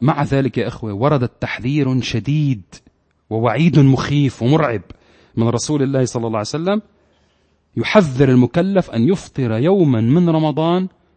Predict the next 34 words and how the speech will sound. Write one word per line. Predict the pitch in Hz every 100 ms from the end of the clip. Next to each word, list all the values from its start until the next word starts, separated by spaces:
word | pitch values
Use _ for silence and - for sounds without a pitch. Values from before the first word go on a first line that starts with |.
| -
بغير | 123 123 120 113
عذر | 123 120
ولا | 107 85
مرض. | 80 - _ _ _ _ _ _ _
حديث | - 139 -
أبي | 143 147
أمام-، | 180 196 190 -
أو | 165
أبي | 151 160 147
أمامة | 175 196 180
الباهلي | 151 160 139 160 202
رضي | 156 139 135
الله | 135 120
عنه | 98 104 87 _ _ _ _ _ _ _
قال: | 143 160
"قال | 165 151 143
رسول | 131 - 147
الله | 131 139 131
صلى | - 120
الله | 117 123 139 113
عليه | 123 120
وآله | 104 135
وسلم"، | 123 - 175
وهذه | 143 131
النقطة | 127 135 -
الثالثة، | - 160 185 - 262 _ _ _ _ _ _ _ _ _ _ _ _ _ _ _ _ _ _ _ _ _ _ _ _ _ -
قال | 147
رسول | 139 123 135
الله | 120 127 131 147 170 _ _ _ _ _ _ _ _
صلى | - 123 120
الله | 123 131 117
عليه | 113 127 117
وآله | 107 127 120 110
وسلم | 101 - 147 170